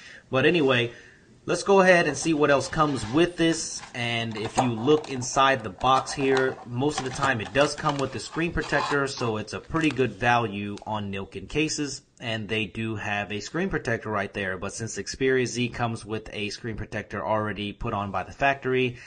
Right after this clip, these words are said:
I don't use any other screen protectors. But with Nilkin cases, what I like is I love that grippy texture on the back.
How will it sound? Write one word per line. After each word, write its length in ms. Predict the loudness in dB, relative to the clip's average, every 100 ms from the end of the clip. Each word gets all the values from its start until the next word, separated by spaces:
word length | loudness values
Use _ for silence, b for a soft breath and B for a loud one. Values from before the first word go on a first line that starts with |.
| B
I 120 | -6
don't 260 | -4 -4 -4
use 220 | -6 -6
any 240 | -8 -8 -8
other 400 | -8 -8 -8 -10
screen 320 | -6 -6 -6
protectors. 520 | -8 -8 -8 -14 -12
But 300 | -8 -8 -8 B B B
with 160 | -4 0
Nilkin 380 | 2 4 2 0
cases, 320 | -2 -2 2
what 100 | 4
I 40 |
like 320 | 6 4 2 -2
is 160 | -4
I 80 | -6
love 640 | -6 0 4 6 4 2
that 220 | -2 -2
grippy 440 | -6 -4 -2 -2 -4
texture 680 | -2 -4 -4 -6 0 0
on 180 | 2 -2
the 60 | -2
back. 500 | 2 4 2 -2